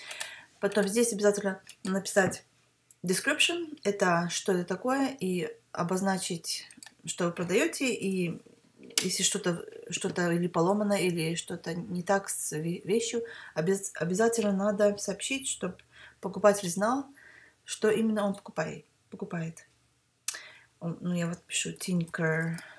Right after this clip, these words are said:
Toy, ой, Tinker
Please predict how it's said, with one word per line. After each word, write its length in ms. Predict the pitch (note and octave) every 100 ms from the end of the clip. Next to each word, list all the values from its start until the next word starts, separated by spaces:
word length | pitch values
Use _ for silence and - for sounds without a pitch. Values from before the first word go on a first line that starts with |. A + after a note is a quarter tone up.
| - - _ - - _ _ _ - -
Toy, 500 | G3 F3+ E3+ E3+ E3 - -
ой, 260 | - D#3+ - _ _ - _ _ _ _
Tinker 420 | - F#3+ F3+ F#3+